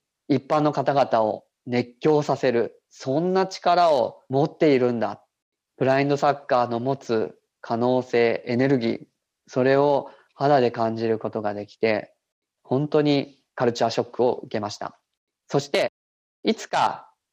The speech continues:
日本でもこのような雰囲気を作り出して、勝利の喜びを会場の皆さんと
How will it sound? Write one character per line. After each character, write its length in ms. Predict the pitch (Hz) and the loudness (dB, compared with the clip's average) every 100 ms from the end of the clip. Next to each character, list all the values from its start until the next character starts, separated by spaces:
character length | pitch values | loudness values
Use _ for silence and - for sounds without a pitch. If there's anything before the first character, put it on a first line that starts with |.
| _ - | _ -2
日 100 | 135 | 0
本 140 | 175 | 2
で 80 | 151 | 0
も 200 | 107 - _ _ _ | 0 -4 _ _ _
こ 120 | - 143 | -4 0
の 120 | 147 | 2
よ 120 | 143 | 2
う 20 | |
な 60 | 127 | 0
雰 140 | 123 127 | -2 -4
囲 60 | |
気 120 | 127 | -2
を 80 | 113 | -6
作 180 | - - | -4 -4
り 60 | 135 | 0
出 140 | 139 | 0
し 100 | 135 | -2
て、 120 | - - _ _ _ _ _ _ | -10 -12 _ _ _ _ _ _
勝 180 | - 139 | 0 2
利 120 | 120 | 2
の 140 | 110 - - | -2 -6 -4
喜 80 | 123 117 123 | -2 0 -2
び 160 | 120 143 | 0 2
を 140 | 170 - _ _ _ | 0 -2 _ _ _
会 200 | 127 117 | -4 -2
場 120 | 123 | -2
の 80 | 117 | -4
皆 240 | 117 123 | -4 -4
さ 160 | 127 120 | -2 -4
ん 80 | 107 | -4
と 240 | - - | -8 -8